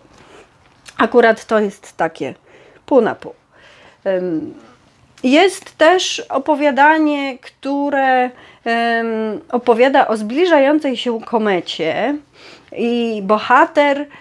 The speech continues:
tylko on o tym jakby wie, nie zawiadamia całego świata, bo ś-, y, jakby nie zawiadamia ludzi,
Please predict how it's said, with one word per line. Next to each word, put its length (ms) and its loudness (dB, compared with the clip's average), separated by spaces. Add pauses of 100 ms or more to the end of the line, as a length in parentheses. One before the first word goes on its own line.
(240)
tylko 500 2
on 460 4 (260)
o 100 0
tym 220 -4
jakby 280 -6
wie, 340 0 (460)
nie 320 6
zawiadamia 580 4
całego 400 -2
świata, 600 -4
bo 300 -4
ś-, 280 -14
y, 420 -8
jakby 440 -6
nie 160 -4
zawiadamia 560 0
ludzi, 460 -2